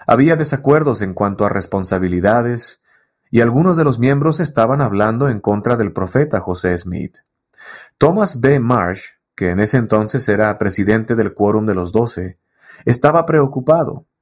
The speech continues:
y fue de Missouri a Ohio en busca de consejo del profeta. El hermano Marsh lo recibió mediante la revelación contenida en la sección ciento doce.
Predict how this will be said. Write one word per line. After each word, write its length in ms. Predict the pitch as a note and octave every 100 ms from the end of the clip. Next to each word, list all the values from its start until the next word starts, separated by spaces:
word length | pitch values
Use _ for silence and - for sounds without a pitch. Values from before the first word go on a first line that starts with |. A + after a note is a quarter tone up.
| _ _
y 120 | G2
fue 200 | - A2
de 100 | C3+
Missouri 540 | E3+ D3+ B2+ C3+ D3 -
a 200 | A2 G#2
Ohio 600 | G2 A#2 E3 B2 G2+ A2
en 120 | G2+
busca 400 | A2 A2+ - A2+
de 100 | G#2+
consejo 480 | G2+ G2 G2+ G2 G#2
del 160 | F#2
profeta. 640 | F2+ E2+ E2+ E2+ - - _ _ _ _ - - - _ _ _ _ A2+
El 60 |
hermano 320 | B2+ E3 G#3+
Marsh 420 | E3+ C3 B2+ - A2+
lo 140 | A2+
recibió 500 | A#2+ A#2 G#2+ A2 A#2
mediante 420 | C#3 A#2 G#2+ G#2+
la 120 | G#2
revelación 600 | G#2 G#2+ A2 G#2+ - D#3+
contenida 680 | E3 F3+ E3 B2 A#2+ B2+ C3 B2
en 60 |
la 120 | B2 A#2+
sección 480 | A#2+ - A2+ A2+
ciento 440 | G#2+ A#2+ A#2+ A#2+ G2+
doce. 460 | F#2 F2 - F2+